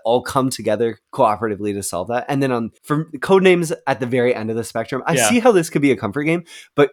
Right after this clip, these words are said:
Speaker 1: the one thing that jumps out to me most is it's a team game, so there's a little bit of,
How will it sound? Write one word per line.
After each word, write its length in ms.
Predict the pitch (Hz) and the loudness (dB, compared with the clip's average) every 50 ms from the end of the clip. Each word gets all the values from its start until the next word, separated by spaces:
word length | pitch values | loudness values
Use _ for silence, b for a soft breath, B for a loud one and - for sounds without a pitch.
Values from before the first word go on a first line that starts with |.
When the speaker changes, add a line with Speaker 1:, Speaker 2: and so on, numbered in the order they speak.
| _ _ - - - | _ _ -20 -20 -20
Speaker 1:
the 340 | - - 131 131 123 120 110 | -6 0 2 2 4 2 2
one 280 | 123 120 139 151 175 | 0 0 0 0 2
thing 180 | 160 196 190 185 | 2 2 2 2
that 120 | 156 127 113 | 2 -2 -2
jumps 260 | - 131 123 110 - | -2 -2 0 2 2
out 120 | 123 117 - | 2 2 2
to 80 | - | -2
me 80 | 110 101 | -4 -2
most 400 | 98 101 117 110 104 95 - - | 0 2 2 2 2 0 -4 -4
is 320 | - 120 113 104 95 - b b b - | -2 -2 0 0 -2 -6 b b b -6
it's 120 | - 147 | -2 -2
a 40 | 143 | -2
team 260 | 123 - 190 190 185 165 | 0 2 2 4 4 4
game, 260 | 135 104 101 107 127 | 2 2 0 -2 -4
so 120 | - - 113 | -6 -6 -4
there's 120 | 113 107 | -4 -2
a 60 | 117 113 | -2 0
little 300 | 117 117 123 123 131 123 | 2 2 4 4 4 4
bit 160 | 127 120 113 | 4 4 4
of, 140 | 110 95 | 2 -2